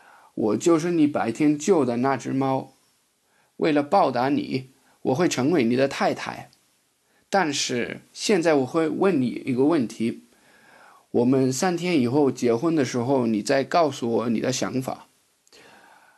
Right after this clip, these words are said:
男人点了点头。美女又说，“我的能力不够，变成美女的样子没那么长时间，要么白天是美女，晚上不美，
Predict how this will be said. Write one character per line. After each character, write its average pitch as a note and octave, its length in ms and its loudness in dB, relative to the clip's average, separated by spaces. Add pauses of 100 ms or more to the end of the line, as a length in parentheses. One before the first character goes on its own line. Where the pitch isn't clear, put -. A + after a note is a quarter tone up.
(160)
男 B2 240 0
人 A2+ 340 -2
点 A2 240 -4
了 A2 80 -2
点 A2 260 -2
头。 B2 420 -4 (840)
美 A2+ 220 2
女 C#3+ 200 2
又 D3 200 2
说 D3 400 -2 (260)
，“我 C#3 160 4
的 D#3+ 100 4
能 A#2+ 260 2
力 D3 80 4
不 A2 160 -4
够， - 480 -2 (560)
变 F#3 200 2
成 C3 240 0
美 B2 200 2
女 D3 160 2
的 B2+ 160 4
样 D3 260 0
子 G2+ 260 -6
没 A#2+ 280 2
那 C#3 280 4
么 A2+ 200 0
长 A2 340 -6
时 A2 220 -6
间， B2 400 -4 (1080)
要 E3+ 240 2
么 C3 100 -2
白 G#2 300 -4
天 D#3 440 -4 (300)
是 - 200 -4
美 C3+ 240 2
女， - 280 -2 (360)
晚 G#2 240 -6
上 D3 280 -2
不 F3+ 200 -2
美， B2+ 400 -6